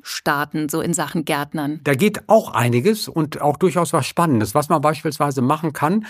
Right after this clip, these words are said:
Speaker 2: dass man den Rest eines Salatkopfes, den darf man jetzt nicht völlig, vollständig auseinanderrupfen, aber wenn eben so das Herz noch da ist,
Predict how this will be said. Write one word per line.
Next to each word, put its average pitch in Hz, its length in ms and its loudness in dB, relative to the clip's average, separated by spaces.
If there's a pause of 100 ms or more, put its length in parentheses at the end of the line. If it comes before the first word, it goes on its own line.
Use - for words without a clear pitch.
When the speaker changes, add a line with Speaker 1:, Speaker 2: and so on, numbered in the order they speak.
(420)
Speaker 2:
dass 135 180 -2
man 143 120 0
den 143 120 2
Rest 165 260 -2
eines 139 260 -2
Salatkopfes, 131 840 -2
den 117 160 -4
darf 123 160 0
man 135 120 2
jetzt 127 160 -2
nicht 131 140 -4
völlig, - 440 0 (120)
vollständig 120 440 -2
auseinanderrupfen, 127 840 0
aber 123 300 -2 (240)
wenn 127 160 0
eben 143 240 -2
so 131 280 2 (220)
das - 220 -4
Herz 156 280 0
noch 120 140 0
da 123 260 0
ist, 190 220 -4